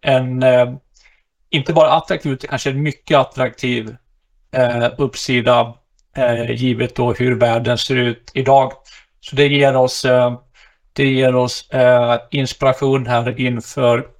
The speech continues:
framtiden. Så med det så, eh, tänkte vi bara också slutligen nämna att vår Q ett-rapport, där vi går in lite mer i detalj på olika delar av, av kvartalet, den kommer snart finnas på webben, på vår hemsida.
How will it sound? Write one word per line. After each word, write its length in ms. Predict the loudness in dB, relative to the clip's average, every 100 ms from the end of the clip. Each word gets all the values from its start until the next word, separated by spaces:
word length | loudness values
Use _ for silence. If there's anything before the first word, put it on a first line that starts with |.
| -8
framtiden. 800 | -2 -2 -2 -10 -4 -2 -2 -6 -8 _ _ _ _ _ _ _ _ _ _ _ _ _ _ _ _ _ _ 2
Så 200 | 2 2
med 140 | 2
det 180 | 2 0
så, 460 | -2 -4 0 2
eh, 180 | 2 0 -4 _ -8
tänkte 200 | -6 0
vi 40 |
bara 200 | 2 2
också 240 | 2 -2
slutligen 380 | -4 -2 -2 0
nämna 220 | 0 2
att 100 | 2 0
vår 240 | -6 -4
Q 220 | -2 2
ett-rapport, 760 | 2 2 0 2 -2 -2 -20 -12
där 160 | -4 -4
vi 60 |
går 160 | 0 0
in 120 | 0
lite 180 | -2 -2
mer 120 | -2
i 40 |
detalj 420 | -2 -2 2 2 0
på 160 | -4
olika 260 | -4 -2 0
delar 360 | 2 4 4
av, 180 | 4 4 2
av 100 | -2
kvartalet, 640 | -2 2 4 4 0 -4
den 280 | -2 2 2
kommer 400 | 0 -2 0 0
snart 340 | 0 2 2 2
finnas 500 | 0 0 0 -4 -8
på 220 | -4 0
webben, 420 | 0 2 0 -2
på 140 | -4
vår 140 | -2 0
hemsida. 640 | 0 -2 -2 0 0 0